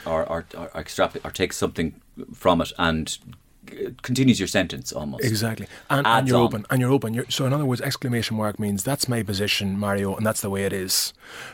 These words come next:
Speaker 2: Versus if it's a semicolon, "Let me understand your perspective." So Mandela was probably the epitome of that. It isn't, "It's my way or the highway." It is, "This is our position, but I'm very open to what your suggestion is." In other words, we're gonna merge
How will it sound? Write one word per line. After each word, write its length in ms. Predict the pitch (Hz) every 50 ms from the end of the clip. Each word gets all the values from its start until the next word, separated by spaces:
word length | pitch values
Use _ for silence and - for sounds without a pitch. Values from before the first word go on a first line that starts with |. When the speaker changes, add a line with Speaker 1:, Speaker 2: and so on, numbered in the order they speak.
| -
Speaker 2:
Versus 320 | - 131 120 107 117 107 117
if 100 | - 110
it's 120 | 113 104
a 60 | 117
semicolon, 1000 | 107 - - 123 120 113 104 - - 104 117 151 160 135 104 95 95 110 135 139 - - _ _ - - - - - _ _ -
"Let 260 | 139 139 139 143 143
me 160 | 143 131 127
understand 560 | 123 120 117 110 - - 113 107 104 104 101
your 220 | 101 107 113 120 123
perspective." 760 | - 117 - - - 98 92 - - 78 - - - - - _ - - - -
So 140 | - - 135
Mandela 480 | 120 117 113 117 104 117 117 120 120 107
was 140 | 110 104 -
probably 320 | - - 110 104 95 107
the 160 | 98 101 101
epitome 420 | 95 - - - 101 107 101 101 95
of 140 | 92 90
that. 260 | 92 95 87 85 - - - - - - - -
It 80 | 120
isn't, 280 | 123 123 117 123 110 - - -
"It's 160 | - - -
my 200 | 113 110 110 110
way 220 | 104 98 101 98 98
or 80 | 98
the 80 | 95 92
highway." 600 | 90 - - 113 120 127 131 127 127 123 120 120
It 180 | - - 113 120
is, 180 | 117 117 - - - - - _ _
"This 140 | - 156 147
is 80 | 147 135
our 140 | 139 123 117
position, 580 | 104 110 95 104 101 - - 104 98 110 127 - - - - - 87 80
but 80 | 120
I'm 80 | 113 110
very 200 | 113 113 110 107
open 320 | 104 107 101 110 107 104 101
to 120 | - 107
what 240 | 107 101 101 101 -
your 140 | 110 107 101
suggestion 500 | - - 98 - 104 101 98 - - 98
is." 140 | 92 85 117
In 60 | 123
other 120 | 123 127
words, 200 | 117 117 113 101
we're 120 | 113 117 104
gonna 180 | 110 107 104
merge 800 | 101 101 101 107 107 110 113 117 110 107 101 95 - - - -